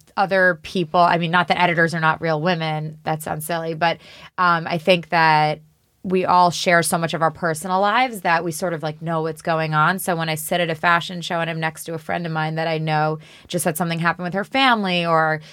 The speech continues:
um, just shared something that she was really insecure about, because we share so much, we know a lot more about each other. So I find it easier to relate in that way.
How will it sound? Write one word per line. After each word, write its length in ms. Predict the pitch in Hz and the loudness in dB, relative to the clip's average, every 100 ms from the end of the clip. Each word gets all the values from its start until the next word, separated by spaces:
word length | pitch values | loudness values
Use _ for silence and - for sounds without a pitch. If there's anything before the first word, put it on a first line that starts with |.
| - | -14
um, 380 | - 170 160 160 | 0 4 4 2
just 200 | 156 180 | -2 -2
shared 460 | - 175 170 170 170 | 0 4 4 4 -2
something 360 | - 180 165 170 | -2 0 0 -2
that 100 | 160 | -2
she 120 | - | -2
was 160 | 170 160 | -4 -2
really 200 | 175 180 | -2 -4
insecure 460 | 170 - - 254 | -6 -8 -2 0
about, 500 | 233 190 165 160 165 | 2 4 4 2 -2
because 460 | 175 - 190 185 160 | -10 -2 0 0 -2
we 140 | 170 | -6
share 280 | 160 185 165 | -4 0 0
so 220 | 165 220 | -2 -4
much, 320 | 226 247 254 | 0 -2 -2
we 140 | - 170 | -2 0
know 240 | 165 165 | 4 4
a 100 | 151 | 4
lot 180 | 165 165 | 2 2
more 180 | 165 160 | 0 0
about 280 | 151 147 156 | 2 0 0
each 160 | 175 | -4
other. 160 | 214 214 | -4 -4
So 240 | - 170 | -2 -2
I 100 | 165 | -2
find 220 | 156 175 156 | 0 0 0
it 100 | - | -6
easier 360 | 160 147 156 | -8 -6 -8
to 160 | 156 156 | -8 -8
relate 340 | 147 143 147 | -6 -4 -4
in 120 | 143 | -6
that 180 | 139 - | -6 -8
way. 240 | - - | -6 -6